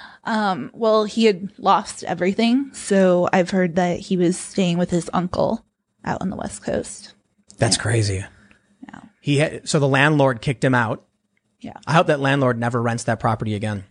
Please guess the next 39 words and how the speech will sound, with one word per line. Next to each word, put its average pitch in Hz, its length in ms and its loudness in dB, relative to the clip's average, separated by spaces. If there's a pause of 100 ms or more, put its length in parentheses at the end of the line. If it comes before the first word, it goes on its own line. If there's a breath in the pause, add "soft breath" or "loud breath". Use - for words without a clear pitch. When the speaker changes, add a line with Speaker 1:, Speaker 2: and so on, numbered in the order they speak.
Speaker 1:
And 214 180 4
the 233 120 4
landlord 196 440 0
for 202 100 -6
the 180 80 0
bar, 170 360 2
the, - 300 -4
the 180 80 -4
bar 170 400 -2
where 165 180 -8
he 180 120 -6
was 170 280 -4
leas-, 175 320 -6
or 180 180 -2
the 175 80 -6
building 185 260 -2
Speaker 2:
That's 156 120 2
Speaker 1:
he - 40 0
Speaker 2:
what - 60 4
I - 40 2
Speaker 1:
was - 80 0
Speaker 2:
mean, 120 140 2
yeah. 147 120 -4
Speaker 1:
leasing. 214 260 -10
Yeah. - 200 -10 (200)
But 190 140 0
his 202 180 -10
apartment 190 520 -8
too, 208 180 -8
I 185 40 -6
Speaker 2:
He 247 60 0
got 294 40 4
kicked 285 80 0
Speaker 1:
believe. 330 100 2
Speaker 2:
out 302 60 6
of 254 40 0
his 185 60 -2
apartment? 247 520 2
Speaker 1:
Yeah. 196 320 -2